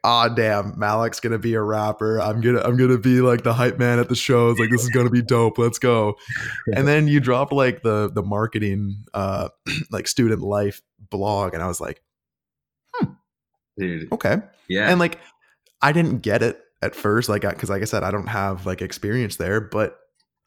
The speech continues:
Speaker 1: like, just simply, like, being around it let me understand that, man, like, what companies do with their messages, like, what, the way that we react to campaigns, like, that has a huge,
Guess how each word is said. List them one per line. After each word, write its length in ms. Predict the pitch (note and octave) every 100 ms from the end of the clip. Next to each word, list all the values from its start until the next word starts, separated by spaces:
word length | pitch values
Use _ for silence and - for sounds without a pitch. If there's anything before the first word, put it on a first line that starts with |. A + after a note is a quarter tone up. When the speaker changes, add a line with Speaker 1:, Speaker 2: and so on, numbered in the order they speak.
| -
Speaker 1:
like, 260 | A2+ G#2 - _ _ -
just 160 | C3+
simply, 200 | F#3 F#3
like, 180 | C3 C3+
being 180 | C#3+ C#3
around 560 | A#2 G2+ G#2 C3 C3+
it 260 | G2+ G#2+ - _ - - -
let 200 | B2 B2
me 140 | A#2+
understand 500 | - A2+ A2 A#2 A2+
that, 140 | - - _ -
man, 240 | C3+ A#2+
like, 160 | G2+ -
what 200 | A#2+ B2
companies 480 | - D3+ E3+ D3+ G#2
do 240 | F#2+ G#2+
with 180 | G#2+ G#2
their 120 | G2+
messages, 640 | F#2+ F#2 G2 G2+ G2+ F#2+ -
like, 180 | F#2+ -
what, 400 | G#2 A#2 - - - _ _ _ _
the 100 | A2+
way 160 | A2+
that 120 | B2 C3
we 120 | A#2+
react 480 | G#2 G2+ G#2 - -
to 60 |
campaigns, 800 | G#2 G#2+ G2+ F#2+ A2 A2 G#2+ F#2+
like, 200 | G2 G2
that 200 | G#2 A#2
has 160 | D#3+ D3+
a 60 | C3+
huge, 1300 | - A#2 A#2 A2+ A2+ A2 G#2+ G#2 G2+ F#2+ G2 -